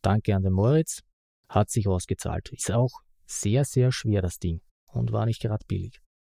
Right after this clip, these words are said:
Ich glaub, sonst war's es. Deponia hab ich auch durchgespielt. Das hab ich in Folge vierundzwanzig im Jahresrückblick erwähnt. Das Adventure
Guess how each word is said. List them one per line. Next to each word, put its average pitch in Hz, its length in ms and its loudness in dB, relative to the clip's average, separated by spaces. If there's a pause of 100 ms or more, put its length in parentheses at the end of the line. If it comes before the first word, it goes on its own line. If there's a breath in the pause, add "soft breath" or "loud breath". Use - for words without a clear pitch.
(240)
Ich - 140 -14
glaub, 110 200 2
sonst 113 400 2
war's 104 300 4
es. - 380 2 (300)
Deponia 123 500 6
hab 139 120 6
ich 127 120 4
auch 123 140 2
durchgespielt. 139 920 2
Das - 160 -4
hab 104 120 2
ich 110 160 0
in 98 200 4
Folge 104 260 0
vierundzwanzig 131 640 2
im 98 100 4
Jahresrückblick 127 680 0
erwähnt. 131 400 2
Das 110 140 -2
Adventure 123 640 2